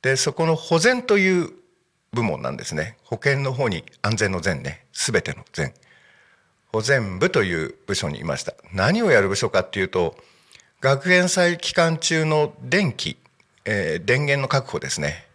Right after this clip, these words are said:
あちこちからコンセントとか、学内にあるあちこちの分電盤から学校と交渉して何アンペアの電気をくださいと。で、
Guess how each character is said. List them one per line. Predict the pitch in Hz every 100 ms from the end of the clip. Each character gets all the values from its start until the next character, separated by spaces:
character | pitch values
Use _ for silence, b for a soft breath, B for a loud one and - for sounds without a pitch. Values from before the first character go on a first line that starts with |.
| _ b b b b b b
あ | -
ち | 120 -
こ | 147
ち | -
か | - 104
ら | 98 92 110 - _ _
コ | 131
ン | 123
セ | - 98
ン | 95
ト | 92
と | 90
か、 | - 80 - -
学 | 110 104 127
内 | 117
に | 104 95
あ | 90
る | 82 73 B B B B B B
あ | -
ち | 104
こ | - 110
ち | -
の | 101
分 | 87 98 95
電 | 95 90
盤 | 92 92
か | 90
ら | 90
学 | 85 87
校 | - 98
と | 101
交 | - 95
渉 | 92 104 92
し | -
て | 90 90 107
何 | 101
ア | 110
ン | 110
ペ | -
ア | 92
の | 90
電 | 90 87
気 | -
を | 76
く | -
だ | 82
さ | 87
い | 73
と。 | - - _ _ b b b b b _
で、 | 135 139 143 139 -